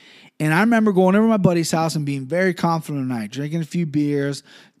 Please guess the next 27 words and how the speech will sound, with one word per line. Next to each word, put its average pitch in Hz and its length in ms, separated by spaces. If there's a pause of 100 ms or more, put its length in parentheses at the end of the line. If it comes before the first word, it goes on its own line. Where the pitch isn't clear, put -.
You 208 120
know, 151 200
I 220 240
started 180 340
feeling 143 320
myself 175 560
a 127 60
little 113 240
bit. 185 260
You 175 140
know, 151 200
I 190 200
started 147 320
feeling 139 320
good. 135 200
I'm 180 140
telling 170 240
my 165 140
friends, 165 380 (360)
"Oh, 160 80
you 214 160
can't 226 260
put 165 140
a 151 60
triangle 151 440
on 147 120
me. 185 260